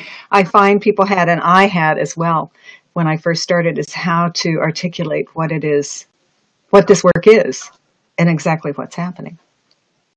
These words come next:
So, do you know what caused the energy? This is a message from Tanya. Interestingly enough, the energy, that's why I called it the perfect storm,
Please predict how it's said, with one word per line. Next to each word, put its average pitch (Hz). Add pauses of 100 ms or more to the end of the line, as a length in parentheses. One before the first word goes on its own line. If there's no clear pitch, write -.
(880)
So, 175 (360)
do 208
you 214
know 214
what 208
caused 196
the 180
energy? 170 (140)
This 170
is 170
a 165
message 160
from 151
Tanya. 165 (1200)
Interestingly 302
enough, 226 (440)
the 202
energy, 254
that's 254
why 277
I 247
called 247
it 233
the -
perfect 220
storm, 175